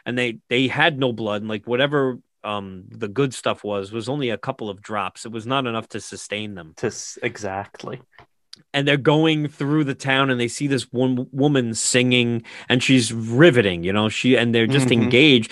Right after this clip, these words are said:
Speaker 1: Like, here they are, like, uh, they're almost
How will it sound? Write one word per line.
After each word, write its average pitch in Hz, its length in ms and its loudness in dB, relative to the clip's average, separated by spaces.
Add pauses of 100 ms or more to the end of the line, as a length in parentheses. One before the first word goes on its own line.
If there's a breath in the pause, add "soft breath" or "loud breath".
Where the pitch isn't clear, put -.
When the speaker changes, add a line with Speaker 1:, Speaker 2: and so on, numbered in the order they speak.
(240 loud breath)
Speaker 1:
Like, 147 140 6
here 208 180 10
they 185 180 8
are, 143 500 8 (340 loud breath)
like, 139 420 6
uh, - 120 -4 (120)
they're 170 320 6
almost 156 680 6